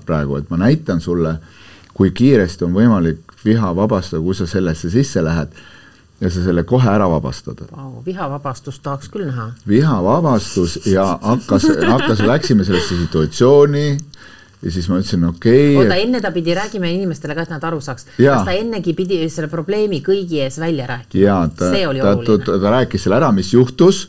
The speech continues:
Speaker 2: Nii,
Speaker 1: ja see, ja
Speaker 2: väljapoole.
Speaker 1: kuidas seda tundma pani.
Speaker 2: Just nii.
Speaker 1: Aga see tunne oli endiselt see sees, sest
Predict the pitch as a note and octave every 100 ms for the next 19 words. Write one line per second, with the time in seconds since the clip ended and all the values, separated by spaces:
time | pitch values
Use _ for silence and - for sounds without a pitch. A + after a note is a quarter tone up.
0 | - D#3 C#3+ C#3+ - G#2+ - G2+ G2 A#2
1 | D3 D#3 - G#2+ G#2+ F2+ C#3 D3+ G2 F2
2 | D#2+ C#2+ D3+ C#3 - - C#3+ F#2+ F2+ F2
3 | - D3+ F#3 C3+ G2+ G#2+ D3 A2 F#2+ E2+
4 | G2 A#2 A2 C2+ - - - - - -
5 | - - - G#2 -